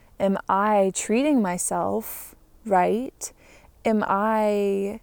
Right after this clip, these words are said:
giving these relationships the boundaries that they absolutely need so that I'm not totally trampled or diminished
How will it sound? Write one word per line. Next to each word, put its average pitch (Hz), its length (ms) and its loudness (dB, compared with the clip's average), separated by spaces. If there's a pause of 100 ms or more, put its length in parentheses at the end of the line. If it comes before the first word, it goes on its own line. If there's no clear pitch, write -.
(680)
giving 220 520 4
these 208 240 2
relationships 196 960 0
the 190 140 2
boundaries 185 920 2
that 180 200 0
they 190 200 0
absolutely 190 840 0
need 190 680 -2 (300)
so - 180 -4
that 185 240 2
I'm 190 280 -2
not 233 240 -2
totally 180 880 -2 (2000)
trampled 190 960 0
or 185 760 0 (1040)
diminished 190 920 0